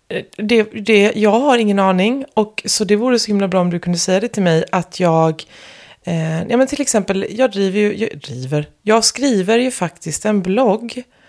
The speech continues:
och en blogg är ju en blogg och ska vara en blogg, annars kan man lägga ner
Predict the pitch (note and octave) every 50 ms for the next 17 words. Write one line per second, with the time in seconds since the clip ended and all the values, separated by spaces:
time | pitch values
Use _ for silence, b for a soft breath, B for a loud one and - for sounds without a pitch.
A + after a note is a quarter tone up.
0 | b b b b b b b _ - A#3+ A3 G3+ - _ - - - _ - G#3+
1 | G#3 G3+ F3+ F#3+ F#3+ G#3+ B3 C#4+ C4+ B3 - - - - A3 F#3+ F3+ F3 E3+ E3+
2 | F#3+ G#3+ A#3+ C#4+ D4 D4+ D4+ - _ _ _ _ _ - F3 F#3 F3+ D#3+ D3 D3
3 | - G2+ G3 A3+ A#3 A3 - A#3+ A#3 _ _ - G#3+ - - - G3+ D#3+ D3+ C#3+
4 | C3+ F#3 A3+ - - C4 G#3 - D#3 - - F#3+ F#3+ F#3 - - G3 F3+ E3+ D#3+
5 | - - E3+ E3+ E3 E3 F3 F3 F#3 F#3+ F3 E3 F#3 A3+ C4 C#4+